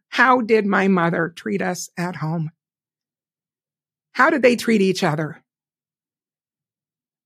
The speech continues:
I mean, this is what the Lord wants from us. That's the fruit.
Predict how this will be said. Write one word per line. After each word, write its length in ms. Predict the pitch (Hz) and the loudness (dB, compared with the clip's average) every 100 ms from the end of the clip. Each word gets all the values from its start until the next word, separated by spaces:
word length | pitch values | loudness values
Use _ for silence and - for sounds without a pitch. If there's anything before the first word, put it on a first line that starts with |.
| _ | _
I 60 | 190 | -2
mean, 260 | 220 220 - | 2 0 0
this 260 | 330 - | 0 0
is 140 | 262 233 | -2 0
what 180 | 233 | 0
the 60 | 233 | 0
Lord 260 | 202 208 202 | 0 0 0
wants 220 | 180 - | -2 -2
from 80 | 208 | -4
us. 80 | |
That's 300 | 240 311 320 | 0 0 0
the 100 | - | -2
fruit. 500 | 294 - 330 320 - | -2 0 2 2 -4